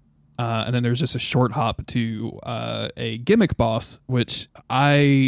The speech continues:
am very i-, interested to see how you'll take.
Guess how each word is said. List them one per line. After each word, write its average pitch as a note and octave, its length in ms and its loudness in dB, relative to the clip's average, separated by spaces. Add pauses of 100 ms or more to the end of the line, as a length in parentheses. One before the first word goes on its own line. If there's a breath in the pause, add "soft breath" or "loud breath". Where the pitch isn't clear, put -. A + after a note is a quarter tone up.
(180)
am C#3 340 2
very D3+ 460 4 (580)
i-, A2 160 -6 (400)
interested F3+ 440 2
to F#3 60 4
see F#3 180 0
how F#3 100 2
you'll G3+ 260 0
take. - 360 -6